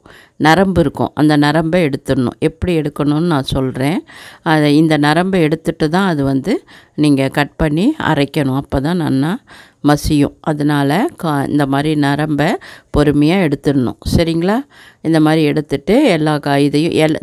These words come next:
தண்ணியே இருக்கக்கூடாது. நல்லா அலம்பிட்டு கம்ப்ளீட்டா தொடச்சி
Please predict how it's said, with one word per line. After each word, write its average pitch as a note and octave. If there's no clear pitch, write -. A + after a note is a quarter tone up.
தண்ணியே G#3
இருக்கக்கூடாது. C3+
நல்லா D3+
அலம்பிட்டு D3
கம்ப்ளீட்டா D3+
தொடச்சி D3